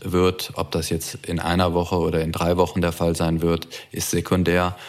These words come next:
Hauptsache, die Rohstoffe aus der Region, insbesondere natürlich Öl und Gas, sind wieder für uns in Europa verfügbar. Ein anderer Grund ist aber auch,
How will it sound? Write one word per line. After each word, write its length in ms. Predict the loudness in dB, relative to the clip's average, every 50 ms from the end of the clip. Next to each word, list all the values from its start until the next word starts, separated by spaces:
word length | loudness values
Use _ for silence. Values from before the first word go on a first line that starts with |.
| -16 -12 -8
Hauptsache, 720 | -6 -6 -6 -2 0 0 0 2 2 2 2 2 0 -2 -6 -16 -20 -20 -10 -6
die 360 | -2 -2 0 0 -2 -2 -4 -8 -12 -16
Rohstoffe 720 | -12 -6 -2 2 2 4 4 4 2 2 2 2 2 0 0
aus 280 | 2 2 2 0 -2
der 180 | 0 -2 -2 -2
Region, 640 | -2 -4 -4 -2 0 0 2 2 2 2 0 0 -4 -10 -18 -12
insbesondere 680 | -6 -4 -4 -2 -2 -2 -2 0 0 0 2 2 0 0
natürlich 520 | -2 -4 -2 -2 -2 -2 -2 -4 -4 -4
Öl 200 | -2 -2 -2 -2
und 140 | -4 -4 -2
Gas, 520 | -2 0 2 2 2 2 2 0 -2 -4 -6 -4
sind 320 | -2 0 2 2 2 0
wieder 240 | 0 0 0 0 -2
für 160 | -2 -4 -4
uns 240 | -2 -2 -2 -2 -2
in 80 | -2 -2
Europa 520 | -2 0 -2 -2 -2 -2 -2 -2 -2 -4
verfügbar. 800 | -6 -6 -8 -2 2 2 2 2 2 2 2 4 2 0 -2 -6 -14 -20 _ _ _ _ _ _ _ _ _ _ -4
Ein 160 | -2 0 0
anderer 400 | 2 4 6 6 6 6 4 2
Grund 400 | 0 0 2 4 4 4 4 2
ist 240 | 0 0 0 0 -2
aber 300 | -2 0 0 0 -2 -2
auch, 500 | 0 2 4 4 4 2 0 -4 -12 -16